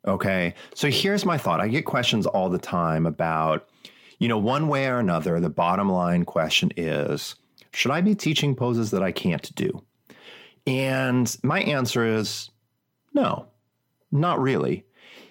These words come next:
But I'm gonna qualify it. And I wanna start with an example, which is I can do scorpion. Not very well. <laughs>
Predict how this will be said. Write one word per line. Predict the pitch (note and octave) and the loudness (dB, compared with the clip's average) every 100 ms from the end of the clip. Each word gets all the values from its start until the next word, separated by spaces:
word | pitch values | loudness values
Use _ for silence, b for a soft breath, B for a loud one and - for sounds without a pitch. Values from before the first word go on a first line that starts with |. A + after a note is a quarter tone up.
| B - | B -4
But | D3 C3 A2+ C3 | 0 0 0 0
I'm | A#2 | 0
gonna | A#2+ | 0
qualify | A#2+ C#3+ A#2 E2+ - G1+ | -2 -2 -2 -2 -2 -2
it. | - - | -4 -6
And | - G2+ | -2 0
I | G2+ | 2
wanna | A2+ G#2 | 0 0
start | - A2+ A2 | 0 0 2
with | A2 G2+ | 0 2
an | F#2+ | 0
example, | E2+ C2+ - - D#2 | 0 -2 -6 -2 0
which | F2 F2 | 0 0
is | F#2+ F2 E2 - - _ _ - | 0 2 0 -4 -14 _ _ -4
I | G2 A2 A#2+ | 0 0 -2
can | - - F2+ E2+ F2+ C#3 - _ | -4 0 2 2 2 0 -4 _
do | - F2 | -2 0
scorpion. | F#2 - G#3 G3+ D#2 - - _ _ _ - | -2 -2 -2 0 -2 -2 -4 _ _ _ -2
Not | D#4 | 0
very | G2 D2+ D2+ | 2 0 0
well. | E2 A2 - F#2 - | 0 0 0 -2 -4
<laughs> | - | -10